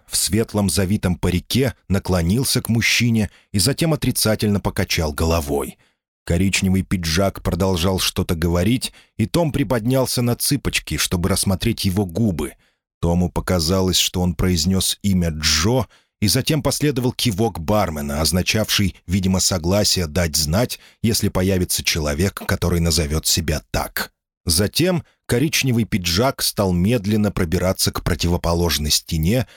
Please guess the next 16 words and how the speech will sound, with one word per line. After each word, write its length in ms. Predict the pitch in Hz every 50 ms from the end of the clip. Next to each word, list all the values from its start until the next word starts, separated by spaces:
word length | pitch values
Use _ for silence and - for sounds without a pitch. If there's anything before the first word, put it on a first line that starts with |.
| _ _ _
лавируя 500 | 92 104 110 117 139 185 180 170 160 147
между 320 | 143 147 139 104 95 113 98
группами 720 | 85 90 98 120 - - _ 107 101 104 104 92 - - _
и 120 | 107 110
одиночками. 880 | 101 92 85 95 87 80 76 71 - - - - 76 71 69 65 - - _ _ _ _ _ _ _ _
Он 200 | 82 95 104 104
заговорил 520 | 85 110 107 104 107 110 113 120 123 110
со 140 | - - 104
светловолосым 760 | - - 107 107 - 101 101 107 110 117 123 113 - - 110 104
мужчиной 680 | 101 107 107 95 - - - 143 147 117 87 76 76
в 40 | 71
ярко-синей 640 | 82 92 95 - - 98 - - - 110 101 95 95
рубашке 580 | 90 92 87 80 107 120 127 - - - 110 101
с 100 | - 101
открытым 500 | 90 - - 87 98 98 - 101 98 90
воротом. 580 | 82 101 127 120 92 - - - - - -